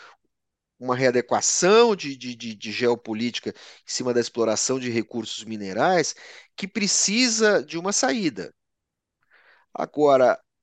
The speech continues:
eu também and-, eu faço a minha lição de casa. Andei lendo cacetadas de coisas, eh, escritores americanos e tal,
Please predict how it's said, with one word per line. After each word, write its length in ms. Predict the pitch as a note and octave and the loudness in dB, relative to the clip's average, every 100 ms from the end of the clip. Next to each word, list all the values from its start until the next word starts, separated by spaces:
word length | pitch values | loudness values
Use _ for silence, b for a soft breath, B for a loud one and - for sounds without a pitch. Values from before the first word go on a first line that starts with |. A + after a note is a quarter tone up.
| _ - | _ -6
eu 280 | C#3 D3+ F3+ _ _ | -4 -2 -6 _ _
também 360 | - F3+ D#3 E3+ | -4 -2 -2 -2
and-, 160 | F#3+ E3+ - | -4 -6 -6
eu 120 | C#3 | -6
faço 460 | - B2 A2 - | 0 0 2 -2
a 60 | C#3+ | -6
minha 240 | C3+ C#3+ | -4 -4
lição 280 | C#3+ C#3 D3 | -4 -4 -6
de 80 | - | -6
casa. 380 | - F#2+ C#2+ F2 | -4 -4 -4 -14
Andei 440 | F#2 G2 A2 G2+ _ _ _ _ _ G2+ | -8 -6 -6 -8 _ _ _ _ _ -10
lendo 400 | G2 G#2 A2+ F#2+ | -8 -8 -10 -12
cacetadas 680 | - G2+ G#2 - G#2 F#2+ F2 | -10 -8 -8 -6 -6 -8 -14
de 120 | - | -18
coisas, 600 | _ F#2+ G2 F2+ F2 - B B B B _ | _ -14 -12 -14 -20 -20 B B B B _
eh, 380 | F2 D#2 C#2+ A#1+ - - | -14 -12 -12 -16 -20 -14
escritores 540 | - - F#2+ G#2 G2 G2+ | -12 -10 -8 -4 -4 -4
americanos 800 | F#2+ F2 - F2+ G#2 G2 E2 | -8 -12 -14 -10 -8 -8 -14
e 60 | - | -20
tal, 220 | - G#2+ | -14 -14